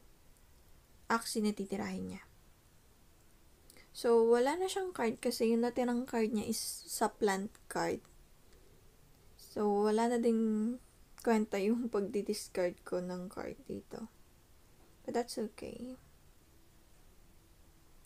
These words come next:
Hindi naman din natin alam na hindi siya tit-,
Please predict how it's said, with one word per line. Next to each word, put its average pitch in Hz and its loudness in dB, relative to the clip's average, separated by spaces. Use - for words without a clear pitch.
Hindi 214 2
naman 208 -2
din 208 -4
natin 196 -8
alam 190 -6
na 185 -8
hindi 240 -4
siya 240 -6
tit-, 208 -8